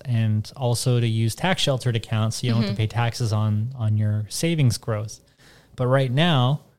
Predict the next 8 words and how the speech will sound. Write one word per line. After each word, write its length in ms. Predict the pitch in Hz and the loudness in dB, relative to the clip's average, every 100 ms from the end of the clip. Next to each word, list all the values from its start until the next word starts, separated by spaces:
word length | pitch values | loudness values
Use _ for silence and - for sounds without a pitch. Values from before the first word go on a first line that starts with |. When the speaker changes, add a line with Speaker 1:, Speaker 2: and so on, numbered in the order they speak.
| _ _ _ _ _ _ | _ _ _ _ _ _
Speaker 1:
um, 340 | 117 113 110 117 | 4 6 6 4
saving 680 | - 151 165 143 131 135 - | 4 4 6 6 4 2 0
accounts 520 | 123 - 117 113 - | -2 2 4 2 2
are 100 | 123 | 2
at 140 | 113 113 | 4 2
an 100 | 117 | 0
all-time 640 | 127 131 - 120 110 110 | 0 0 2 2 2 2
low 460 | 127 127 107 135 | 4 4 4 0